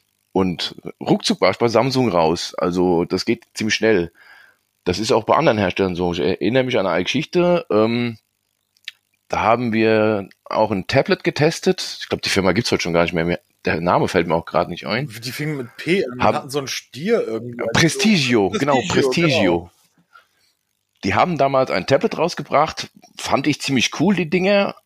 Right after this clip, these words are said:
Speaker 1: haben wir getestet, das Ding war einfach Grütze. Habe ich dann auch dem Pressefuzzi dann geschrieben,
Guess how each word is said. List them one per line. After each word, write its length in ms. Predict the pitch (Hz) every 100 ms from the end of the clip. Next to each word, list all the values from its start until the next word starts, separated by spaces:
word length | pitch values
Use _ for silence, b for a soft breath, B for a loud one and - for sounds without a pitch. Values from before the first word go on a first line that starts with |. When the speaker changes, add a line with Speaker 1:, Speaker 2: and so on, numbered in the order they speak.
| -
Speaker 1:
haben 200 | 104 117
wir 60 |
getestet, 600 | 101 113 135 - 156 - _
das 160 | 101 92
Ding 180 | 113 110
war 140 | 107
einfach 260 | 101 98 90
Grütze. 600 | 101 113 - 87 82 - _ -
Habe 200 | - 107
ich 40 | 127
dann 140 | 120
auch 260 | 65 104 104
dem 520 | 101 92 87 87 76 -
Pressefuzzi 800 | - 120 139 123 139 139 139 131
dann 200 | 117 101
geschrieben, 560 | 90 - 131 185 214